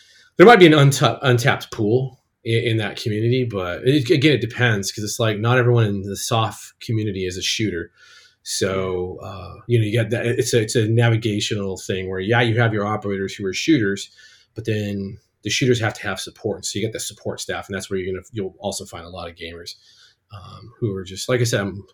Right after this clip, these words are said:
I'm one of those rare kids who's, you know, I can run, jump, shoot guns and all that shit. And I grew up hunting, and it's like, I just also happen to be a giant dork,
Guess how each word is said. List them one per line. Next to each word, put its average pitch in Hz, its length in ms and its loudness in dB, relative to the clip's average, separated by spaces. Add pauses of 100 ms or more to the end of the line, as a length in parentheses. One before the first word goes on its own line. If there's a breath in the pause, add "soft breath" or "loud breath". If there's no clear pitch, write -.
(140)
I'm 95 220 -8
one 92 100 -8
of 92 60 -8
those 92 180 -10
rare 92 240 -4
kids 98 340 -4
who's, 90 320 -12 (760 soft breath)
you 95 180 -10
know, 101 80 -14 (240)
I 92 100 -12
can 92 480 -10
run, 117 260 0
jump, 123 300 0
shoot - 220 -6
guns 117 280 -2
and 110 80 -4
all 107 120 -4
that 98 120 -8
shit. 143 320 -4
And 92 160 -10
I 92 80 -10
grew 95 180 -6
up 95 60 -12
hunting, 117 440 -4
and 95 80 -4
it's 92 220 -8
like, 90 180 -10
I 92 100 -8
just - 180 -12
also 95 240 -8
happen 98 100 -10
to - 20 -10
be 95 100 -6
a 85 40 -10
giant 95 420 -8
dork, 98 360 -10